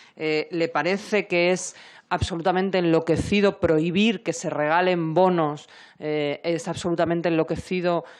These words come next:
eh, incorporar a los casinos online los registros voluntarios de pa-, de ludópatas para que se les prohíba jugar? ¿Es loco, eh, pedir autorización a,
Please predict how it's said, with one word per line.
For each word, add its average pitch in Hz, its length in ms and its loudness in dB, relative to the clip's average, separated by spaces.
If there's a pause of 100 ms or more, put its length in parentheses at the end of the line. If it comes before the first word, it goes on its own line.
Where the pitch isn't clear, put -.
(120)
eh, 139 360 -4
incorporar 175 1080 2
a 151 260 0
los 151 180 -2
casinos 175 460 -4
online 170 560 -2
los 165 180 -2
registros 170 640 -4
voluntarios 160 640 -2
de 151 140 -2
pa-, - 300 -6
de 143 240 -6
ludópatas 151 680 2
para 143 240 -4
que 151 120 -10
se 160 120 -8
les 156 160 -4
prohíba 175 540 4
jugar? 160 500 0 (380)
¿Es - 380 -6
loco, 170 680 4 (300)
eh, 151 320 0
pedir 160 260 2
autorización 165 880 -2 (720)
a, 151 380 -2